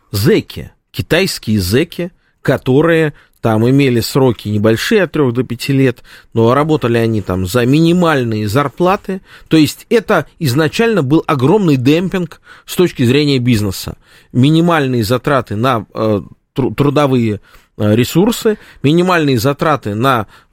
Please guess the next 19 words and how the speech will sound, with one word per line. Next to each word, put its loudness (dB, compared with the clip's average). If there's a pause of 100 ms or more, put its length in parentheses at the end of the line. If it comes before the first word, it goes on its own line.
(260)
покупку -4
всего, 2
что -2
нужно, 0
все 0
завозится 0
из 0
Китая, -2 (400)
деньги, 0
значит, -2
зарплаты -2
платятся -4
на -2
китайские -2
карточки. -6 (200)
То 0
есть, 0
по 0
сути, -2